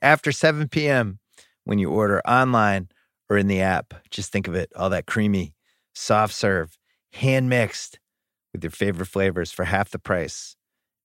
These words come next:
in any size. Listen, a lot of people like goofy shakes. I like vanilla shakes. You can throw forty flavors at me. You know what I'm gonna order? You know what I love the most?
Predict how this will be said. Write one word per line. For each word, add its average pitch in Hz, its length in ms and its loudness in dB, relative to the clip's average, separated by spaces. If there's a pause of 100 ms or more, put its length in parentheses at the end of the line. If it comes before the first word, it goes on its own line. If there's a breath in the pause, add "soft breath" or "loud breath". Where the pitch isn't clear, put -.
(140)
in 90 180 -6 (240)
any 131 520 0 (480)
size. 101 800 2 (280)
Listen, 113 480 0 (120)
a - 20 -4
lot 131 220 6
of 139 80 -2
people 131 240 2
like 120 220 4
goofy 120 300 0
shakes. - 680 0
I 113 100 4
like 117 220 4
vanilla 101 320 2
shakes. - 600 -6 (600)
You 123 100 -4
can 127 160 -2
throw 139 220 4
forty 151 400 2
flavors 151 460 2
at 151 100 2
me. 151 140 0
You 143 60 2
know 156 120 6
what 165 100 6
I'm 165 120 4
gonna 147 160 4
order? 147 360 4
You 139 120 -2
know 139 100 6
what 151 100 6
I 151 60 8
love 143 220 6
the 139 80 2
most? 135 400 0